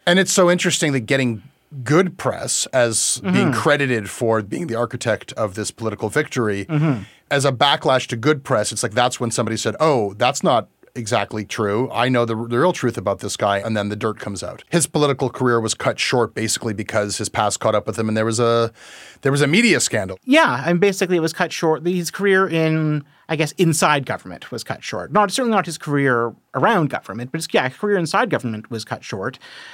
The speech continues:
Speaker 2: Uh, he ended up, you know, getting more, like, contracts to work for the Conservatives as soon as, like, a few months later. So he was still involved. But this was a big deal that he resigned because, well, the Conservatives had, you know, they sold the papers. Like, "Well, he, he didn't tell us about this." I mean, it's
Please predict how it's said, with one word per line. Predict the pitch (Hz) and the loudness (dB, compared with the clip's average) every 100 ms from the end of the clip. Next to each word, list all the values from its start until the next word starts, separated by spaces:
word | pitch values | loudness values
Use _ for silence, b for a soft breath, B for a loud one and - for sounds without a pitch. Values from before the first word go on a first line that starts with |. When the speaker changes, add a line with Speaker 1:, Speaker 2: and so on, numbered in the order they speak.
| B | B
Speaker 2:
Uh, | 202 | 0
he | 214 | 2
ended | 294 233 | 4 2
up, | 185 | 2
you | 196 | 0
know, | |
getting | 127 143 131 120 | 2 0 2 2
more, | 117 107 | 2 0
like, | 101 - | -4 -8
contracts | - 120 120 113 - | -8 -6 -6 -6 -6
to | - | -8
work | 104 - | -8 -12
for | |
the | - | -12
Conservatives | 113 113 107 113 110 | -10 -8 -8 -8 -8
as | 107 | -4
soon | 139 | -4
as, | 117 | -4
like, | 107 107 | -6 -12
a | |
few | - 190 | -6 0
months | 139 104 - | 0 -2 -4
later. | 208 208 - - | 2 2 2 -2
So | 180 | -2
he | 214 | -2
was | 233 | -4
still | - 262 220 B B B 156 151 117 | 2 4 4 B B B -18 -12 0
involved. | 156 123 160 123 107 107 - B B _ | 2 4 4 4 2 -4 -20 B B _
But | 233 | -2
this | 262 | 2
was | 254 233 | 2 2
a | |
big | 190 214 156 | 0 -2 -2
deal | 208 208 123 | 0 2 2
that | 117 117 | 0 -2
he | 123 120 120 120 - | -2 -2 -2 -2 -2
resigned | 120 113 104 123 151 | -2 0 0 0 2
because, | 131 117 110 107 101 - - | 0 0 -2 -2 -4 -8 -4
well, | 127 | -2
the | 110 | -2
Conservatives | 110 117 104 101 | -2 -4 -4 -4
had, | 107 - _ _ | -8 -10 _ _
you | |
know, | 107 | -4
they | 95 | -2
sold | 110 117 | -4 -4
the | |
papers. | 107 101 101 | -4 -6 -8
Like, | 98 | -8
"Well, | |
he, | 87 87 92 80 | -10 -12 -12 -8
he | |
didn't | 123 117 101 | -2 -2 -2
tell | 120 | -4
us | - 175 | -2 -2
about | - 95 | -2 -4
this." | - 90 147 | -4 -4 -2
I | 113 | -4
mean, | 101 92 | -6 -10
it's | - | -16